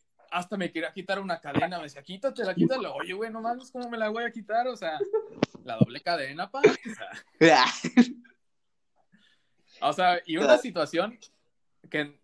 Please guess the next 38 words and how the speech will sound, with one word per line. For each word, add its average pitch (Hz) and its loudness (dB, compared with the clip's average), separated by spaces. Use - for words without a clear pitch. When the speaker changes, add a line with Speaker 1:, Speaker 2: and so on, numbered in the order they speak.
Speaker 1:
o 147 -2
sea, 156 0
ni 151 -6
un 185 -6
amuleto 175 0
de 180 2
la 143 -6
suerte 160 -10
nos 147 -10
pudo 151 -4
ayudar, 135 -2
fue 160 2
una 185 -4
vez 170 -6
que 135 -6
el 123 -8
portón 135 -8
de 170 -8
la 160 -4
casa 139 -8
se 104 -20
había 101 -8
descompuesto. 123 -2
Speaker 2:
Ah, 127 12
Speaker 1:
¿La - 12
Speaker 2:
la 131 10
Speaker 1:
cuentas 226 4
tú 214 -4
o 214 -2
la 196 0
cuento 175 -2
yo? 131 -4
Speaker 2:
Cuéntala 240 8
tú, - 4
cuéntala 175 8
tú, 147 4
cuéntala 160 8
tú. - -14